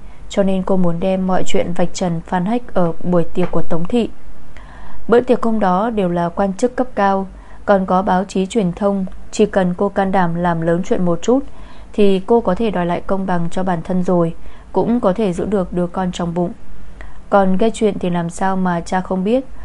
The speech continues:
Phan Ân sau khi nghe chuyện từ con trai đã luôn âm thầm theo dõi Kiều Lam, nên khi biết được dự tính của cô thì vô cùng tức giận. Ông ta sai người lẻn đến bữa tiệc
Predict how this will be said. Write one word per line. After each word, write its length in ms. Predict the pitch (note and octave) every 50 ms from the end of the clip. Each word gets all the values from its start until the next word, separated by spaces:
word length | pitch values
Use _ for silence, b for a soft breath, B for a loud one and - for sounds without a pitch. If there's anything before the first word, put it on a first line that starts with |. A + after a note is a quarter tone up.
| B B B B
Phan 200 | - - A#3+ A3+
Ân 140 | A#3 A3+ A3
sau 200 | - - A3 A3
khi 300 | A3 - G#3+ G#3+ G#3 G#3
nghe 260 | G3+ G3+ G3+ G3+ G3
chuyện 280 | G3 - G3+ F#3+ F3 - -
từ 100 | F3+ E3+
con 220 | F3 F#3 F#3 F3+
trai 380 | F3 - G3 F#3 F#3+ F#3 F#3 - B B B B B
đã 140 | - F#3+ -
luôn 240 | G#3+ G#3+ G#3 G3+ G3
âm 200 | G3 F#3+ F3+ F3+
thầm 320 | - G#3 F#3+ F3 E3 D#3+
theo 220 | D#3+ - F#3 F3+ F3
dõi 180 | F3+ - G3
Kiều 280 | F#3+ - - F#3+ E3+ E3
Lam, 300 | E3 F3+ F#3 F#3 F3+ F3 - B B B B B B B B B B
nên 180 | G3+ G#3+ A3 G#3
khi 160 | - A3+ G#3
biết 220 | G3+ B3 C4 B3+
được 280 | G#3 F#3+ F3+ F3 - -
dự 180 | - G3+ F#3 -
tính 220 | - F3+ E3+ F3 F#3+
của 160 | - G#3 F3+ -
cô 200 | - F#3 F3+ F3+
thì 160 | F3 - E3+
vô 200 | E3 D#3+ F3+ F3 -
cùng 160 | - F3 E3 D#3+ -
tức 140 | G#3 G3+ -
giận. 200 | - G3+ F3+ - - B B B B B B B B
Ông 200 | A3 A3 G#3+ G#3+
ta 200 | A3 G#3+ G#3 G#3
sai 260 | G3+ - G#3 G3+ G3+
người 300 | G3+ G3+ G3 F#3 F3 F3 B B B B
lẻn 220 | G3 G3+ G3 F#3 F3
đến 200 | F3 E3+ F3 F3+
bữa 120 | G3 -
tiệc 280 | - - A3 G3 F3+